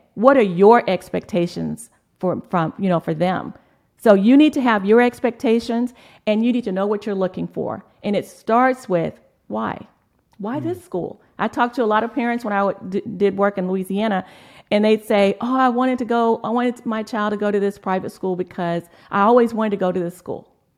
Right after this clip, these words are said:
Speaker 1: Okay, but you don't know what's happening inside the school. It's not like when they walk in the door,
Speaker 2: <laughs>
Speaker 1: they didn't know how to read before. They're not gonna, like,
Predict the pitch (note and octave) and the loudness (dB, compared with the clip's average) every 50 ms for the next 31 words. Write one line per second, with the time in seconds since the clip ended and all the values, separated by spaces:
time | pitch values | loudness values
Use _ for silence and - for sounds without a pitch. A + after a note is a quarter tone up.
0 | _ _ _ _ _ _ _ _ - - - F2+ G#2 C3 - G#3 A3 B3 C4 C4 | _ _ _ _ _ _ _ _ -20 -16 -14 -14 -12 -10 -8 -4 -2 0 0 0
1 | B3+ B3 A#3 B3 A#3+ C4+ C4+ A#3 A#3 A#3 A#3+ A#3 A3+ A3+ A3 A3+ A3 C#4 C#4 B3 | 2 2 0 0 0 0 -2 -2 -2 -2 -2 -2 -2 -4 -2 -2 -2 -2 -2 -4
2 | A3+ - - G3 F3+ G3+ A#3 C#4 C#4+ D4+ D4 C4 A#3+ A#3+ A#3+ A3+ A3 G#3 G3 F#3+ | -6 -4 -2 -2 0 0 0 0 2 4 4 4 4 2 0 2 2 2 2 4
3 | G#3 A3+ A#3+ A#3+ B3 A3+ G#3+ G3+ F#3+ F3+ A3 A#3+ A3+ G3 F3+ F3 - - - - | 4 4 4 4 2 0 0 -2 0 2 4 6 6 6 4 2 0 -6 -14 -20
4 | - - _ _ _ _ - B2 G#3+ A3+ B3+ D4 D4 D4 C4+ B3+ A#3+ - - A3 | -20 -20 _ _ _ _ -4 4 6 6 8 8 6 6 4 4 0 0 0 0
5 | G#3+ A#3 B3+ C#4 E4 D#4+ C4+ C4 B3 A3 B3 C4 C4+ C4+ G#3+ B3 B3 - - C4 | 4 6 6 8 8 6 4 4 4 4 4 4 4 2 2 0 -2 2 4 6
6 | C4+ C4+ C4+ A#3+ C4 C4+ D4 E4 D#4+ D4+ D#4 C4+ B3+ B3+ A#3+ A3+ A3 - - | 8 8 8 6 4 4 4 4 4 6 6 6 6 6 6 6 6 2 -2